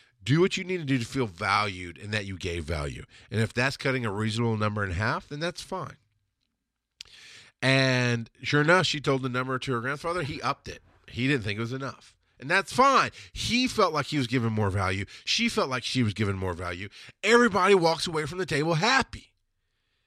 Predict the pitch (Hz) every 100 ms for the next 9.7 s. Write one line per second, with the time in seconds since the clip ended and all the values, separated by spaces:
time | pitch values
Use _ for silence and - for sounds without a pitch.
0 | _ _ _ _ - 131 156 196 190 185
1 | 170 170 - 175 165 165 160 - 98 113
2 | 104 - 95 92 104 95 - - 151 165
3 | 160 127 - 92 104 95 90 101 80 69
4 | _ _ _ _ _ _ _ _ _ _
5 | _ _ - 139 143 123 - - 156 175
6 | 160 - 151 170 175 180 160 - 156 160
7 | 156 160 151 147 151 156 147 147 165 180
8 | _ _ _ - 135 143 147 143 127 -
9 | 147 156 151 135 147 147 156